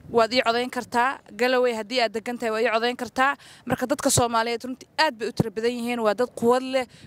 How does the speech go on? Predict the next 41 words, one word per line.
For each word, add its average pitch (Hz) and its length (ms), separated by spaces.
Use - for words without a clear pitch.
waa 214 160
dad 233 200
mataqaanaa 220 560
tiro 247 200
badan 247 280
waaye. 240 360
Laakiin 247 260
haddii 233 400
aysan 247 200
soo 247 220
bixin 226 240
oo 226 80
aysan 208 380
maaragtay 233 480
codaynin, 226 480
runtii 285 280
ceeb 294 200
baa 240 140
meesha 233 260
naga 214 180
raacaysa. 185 480
Marka 254 200
waxaa 262 200
u 262 60
baahannahay 247 560
inaad 226 200
noogu 226 300
deeqdaan 240 480
codkiina, 269 580
aad 190 80
soo 247 200
baxdaan. 247 460
Een, 233 240
meesha 277 260
lagu 247 160
codaynaayo 240 500
waa 214 100
seventeen 220 380
hundred 233 320
Morris 247 360
Road, 262 180